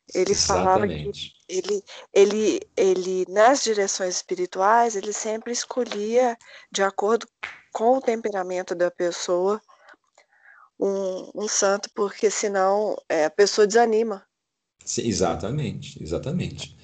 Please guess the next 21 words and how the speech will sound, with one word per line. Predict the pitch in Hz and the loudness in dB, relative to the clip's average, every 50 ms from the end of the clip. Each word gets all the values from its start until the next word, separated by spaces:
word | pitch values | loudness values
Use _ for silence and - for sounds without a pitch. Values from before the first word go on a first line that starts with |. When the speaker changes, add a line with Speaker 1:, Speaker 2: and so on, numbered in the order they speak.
| - - - - - - - - | -20 -20 -20 -20 -20 -20 -20 -6
Speaker 2:
Por | - 110 104 92 | 2 4 4 4
isso, | 95 104 120 123 - - - - | 6 4 2 2 2 -2 0 4
é, | 120 120 120 117 | 6 8 8 6
mas, | 117 117 120 120 120 - 107 107 101 | 6 4 4 2 2 0 -6 -6 -2
é, | - 107 104 101 | 2 2 2 4
mas | 101 101 95 | 4 2 2
ao | 110 107 | 2 2
mesmo | 107 110 117 113 110 98 | 2 0 -2 -2 -4 -6
tempo, | 90 - 98 98 113 143 151 143 131 | -6 -4 -4 -4 -4 -4 -6 -6 -6
né, | 95 92 92 92 - | -6 -4 -4 -4 -6
é | - 87 87 82 82 78 | -6 -4 -4 -2 -2 -4
claro | 80 - 95 92 90 87 | 0 2 2 2 2 0
que | 85 87 | -2 -6
eu | 85 | -6
não | 85 80 | -6 -4
tô | 78 85 78 | -2 -2 -4
querendo | - - 80 82 80 78 73 71 67 - | -2 -2 -6 -4 -4 -6 -6 -8 -10 -8
bater | 78 85 82 82 - 78 | -4 -4 -4 -2 -2 -8
de | 76 - | -8 -6
frente | - 87 82 82 80 - - | -2 -2 -2 -2 -2 -8 -8
com, | - 82 80 80 78 78 - | -8 -8 -8 -8 -8 -10 -12